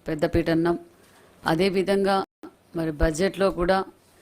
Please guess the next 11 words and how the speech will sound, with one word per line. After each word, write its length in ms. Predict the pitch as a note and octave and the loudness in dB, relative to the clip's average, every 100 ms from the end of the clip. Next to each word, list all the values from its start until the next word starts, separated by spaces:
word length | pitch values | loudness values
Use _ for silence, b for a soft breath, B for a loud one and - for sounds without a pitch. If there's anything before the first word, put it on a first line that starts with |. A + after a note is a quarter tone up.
| b b b - - | b b b -14 -2
ఇరవై 300 | F3 F#3 F#3 | 2 2 2
తొమ్మిది 400 | F#3 F#3 F#3 F3 | 0 2 2 2
వేల 240 | F3 E3+ | 0 0
ఏడు 320 | E3+ E3 E3 | 0 0 -2
కోట్లు 560 | E3 - F3 F#3 F#3+ - - - - b b b b | -2 -4 -4 -2 -2 -2 -8 -20 -20 b b b b
నిధులు 280 | E3+ D#3+ F#3 | 0 2 2
కూడా 200 | F3+ F3+ | 2 2
కేటాయించిన 680 | E3+ E3+ E3+ E3+ E3 D#3+ D#3+ | 0 -2 0 2 2 0 -2
ప్రభుత్వం 540 | D3+ D#3+ F3 - F#3 | 2 2 0 0 2
ఎన్డీఏ 340 | D#3+ D#3 E3+ E3+ | 2 2 2 2
ప్రభుత్వం. 540 | E3 D#3 D#3 - F3+ | -2 -6 -6 -4 -6